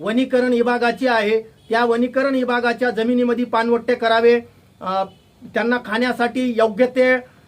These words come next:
अ, जे जे, ज्या ज्या प्राण्याला जे जे लागतंय खाद्य, ते खाद्य द्यावं आणि शेतकऱ्याला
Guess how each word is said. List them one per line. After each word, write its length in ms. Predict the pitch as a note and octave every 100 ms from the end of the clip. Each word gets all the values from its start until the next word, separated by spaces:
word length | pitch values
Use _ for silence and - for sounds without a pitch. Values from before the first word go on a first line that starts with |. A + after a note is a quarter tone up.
| -
अ, 380 | G3+ G3 G3+ G3 G3
जे 100 | B3
जे, 160 | D#4 D#4+ - -
ज्या 240 | - A#3+ C4+
ज्या 300 | C4+ C4+ C4+
प्राण्याला 540 | C4 A#3 B3+ B3+ C4
जे 200 | G3 A#3+
जे 200 | B3 C#4
लागतंय 320 | A#3 A3+ C#4 B3+
खाद्य, 360 | A3 A3 B3 A3 - - -
ते 160 | A#3+ B3+
खाद्य 300 | G#3+ G#3+ B3+
द्यावं 420 | G#3 A#3+ B3 A#3+ A#3+ - - -
आणि 400 | G#3 B3+ A#3+ A3+ - - -
शेतकऱ्याला 720 | A#3+ A#3+ B3+ B3 B3+ C4 B3